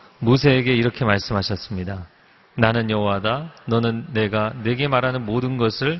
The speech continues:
이집트 왕 바로에게 전함." 네, 저는 이 장면을 보면서 재밌는 것이, 하나님이 바로, 하나님이 모세에게 이야기하신 것이 "너 가서 모세를 좀 설득해라." 이렇게 얘기하신 적이 없다는 거예요.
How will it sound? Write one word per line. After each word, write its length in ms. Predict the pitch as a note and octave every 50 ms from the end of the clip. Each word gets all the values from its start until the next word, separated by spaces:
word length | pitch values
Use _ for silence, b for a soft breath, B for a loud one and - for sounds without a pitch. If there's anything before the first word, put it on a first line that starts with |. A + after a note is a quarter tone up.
| E3 -
이집트 380 | B2 A#2+ B2+ B2+ - - C3+
왕 180 | B2+ B2+ B2 B2+
바로에게 520 | B2 G#2+ G2+ G#2 G2+ F#2+ F#2+ F#2+ A#2 A2+
전함." 340 | - - G#2 F#2 F#2 G2 G2+ - _ _ _ _ _ _ _ _ _ _ _ _ _ _ _ _ _ _ _ _ - B B B B B B B B _ -
네, 180 | G#2 F2+ F2+ F2 D#2+ - b b b b b b b
저는 240 | - C#3 C#3+ D#3 D3
이 100 | C3+ C#3
장면을 440 | - C3 D3 C#3+ D3 C#3+ C#3 C#3
보면서 500 | B2+ C3 B2 A#2+ A#2 A2 G#2 B2+ B2+ G#2+
재밌는 420 | - - B2+ B2 B2 B2 A#2+ A2+ G#2+
것이, 560 | G2+ G2+ F#2 - - C#3 C3 G#2+ F#2+ F#2 F#2 b b b b b b b b b b b b
하나님이 880 | - - - - - A3 A#3+ A#3+ A#3 A3 A3 A3 G#3+ G3+ G#3 G#3+ G#3+ -
바로, 500 | - - - C3+ D3 D#3 E3+ D#3+ - - - - - -
하나님이 560 | - - - - F#3+ G3+ G3+ F#3+ F#3 F#3 F#3 D#3
모세에게 760 | A2+ G#2 - D3 E3 E3+ D3+ - F3+ E3 D#3+ D#3 D3+ D#3+
이야기하신 720 | D3 B2+ A2+ A#2+ B2+ A#2+ A#2+ A2+ A#2 G#2 G2+ - - A2+ G2
것이 580 | F#2+ F#2+ F#2 - - D3 D3 B2+ G#2 F#2+ F#2+ B B B B B B B B B B B _ _ -
"너 140 | B2+ C#3+
가서 640 | C#3+ - G#2 A2+ A#2+ B2+ C3 A#2+ C3+ C#3 A#2+ F#2+ F#2+ F#2+ F#2 G#2
모세를 460 | A#2+ C#3+ E3+ D#3+ E3+ F3+ E3 E3+ D#3+
좀 160 | E3 D#3+ D#3+
설득해라." 680 | - - - G3+ - - A#3+ - - F3+ F3 C3+ A#2 -
이렇게 800 | D#3 D3 D#3+ A3+ G#3+ - - - - G#3+ G#3 G3+ F#3+ - - - -
얘기하신 440 | A#2+ C3+ C3 C#3+ D3+ C#3+ - D3+ B2
적이 160 | C#3 A#2+ A#2+
없다는 380 | F2+ - - G#2+ G#2 G#2+ F#2+
거예요. 300 | F2+ A2 C3+ B2+ B2 A#2